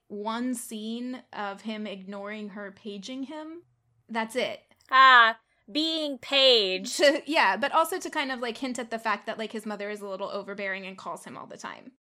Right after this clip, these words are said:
Speaker 2: I wanna know if his mom is the only one that's paging him, because it's two thousand five now.
Speaker 1: <laughs> Yeah. Well, he's also, like, a doctor, right? So you have the idea he would be paged for the hospital,
Speaker 2: Oh,
Speaker 1: too, you know?
Speaker 2: yeah, that's true.
Speaker 1: And so he,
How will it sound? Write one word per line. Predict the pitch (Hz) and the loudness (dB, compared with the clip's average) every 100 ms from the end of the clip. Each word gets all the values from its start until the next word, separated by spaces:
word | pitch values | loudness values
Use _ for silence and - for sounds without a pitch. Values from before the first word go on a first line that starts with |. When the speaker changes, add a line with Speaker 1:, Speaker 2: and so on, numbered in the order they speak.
| _ | _
Speaker 2:
I | 302 | 2
wanna | 415 494 480 311 | 4 -2 -4 0
know | 277 269 | 2 2
if | 262 247 | 2 0
his | 262 233 | 0 -2
mom | 214 208 233 | 0 -2 -2
is | 240 | -4
the | 226 220 | -6 -6
only | 208 214 | -6 -4
one | 208 202 | -2 -2
that's | 202 - | -2 -4
paging | - 269 262 233 214 | -6 -6 -6 -4 -6
him, | 220 180 | -2 -4
because | 185 196 226 196 | -4 -2 -2 -2
it's | 320 - - | -6 -8 -4
two | 440 | -4
thousand | 440 440 427 311 | -2 -2 -2 -6
five | 285 370 370 339 | -4 -2 0 -2
now. | 208 156 330 339 | -4 -4 -4 -6
Speaker 1:
<laughs> | 330 | -4
Yeah. | 262 254 _ _ - | -4 -4 _ _ 0
Well, | 285 302 | 2 4
he's | 311 370 | 2 2
also, | 370 370 | 0 0
like, | 349 | -4
a | 294 | -4
doctor, | 233 190 190 | -2 -2 -4
right? | 185 202 220 | -8 -8 -8
So | |
you | 214 | -8
have | 214 202 | -8 -6
the | |
idea | 185 180 180 | -8 -8 -10
he | 202 | -12
would | 165 | -12
be | 170 | -14
paged | - - - | -14 -16 -14
for | - | -14
the | 185 | -14
hospital, | - - - - | -14 -16 -14 2
Speaker 2:
Oh, | 247 240 233 220 | 8 8 8 4
Speaker 1:
too, | 226 | 2
you | |
know? | 240 | 2
Speaker 2:
yeah, | 196 190 185 185 196 | 4 6 4 2 -2
that's | 196 185 - | -4 -4 -4
true. | - | 0
Speaker 1:
And | 294 277 277 196 _ _ _ - | 4 4 2 -4 _ _ _ -20
so | - 269 269 | -2 0 0
he, | 285 | -4